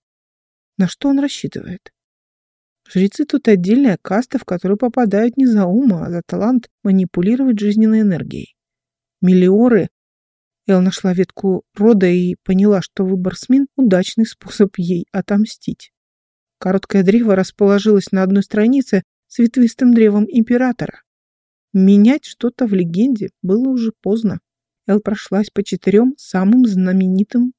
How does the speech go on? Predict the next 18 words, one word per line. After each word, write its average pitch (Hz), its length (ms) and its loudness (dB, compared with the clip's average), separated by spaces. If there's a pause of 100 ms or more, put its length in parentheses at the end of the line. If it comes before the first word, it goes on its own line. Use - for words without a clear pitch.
фамилиям 202 560 0
столицы. - 640 -6 (760)
Она 285 260 2
начала 233 440 0
с - 160 -12
Вероза. 190 420 -2 (760)
Им 262 220 4
уделялась 190 580 0
целая 180 400 -4
глава. 175 540 -4 (720)
Род 269 380 0 (320)
славился 226 640 0
жрецами, 196 800 -2 (640)
которого 262 400 -2
семьи 202 480 2
она 180 180 -4
недавно 175 440 -4
видела. 190 500 -6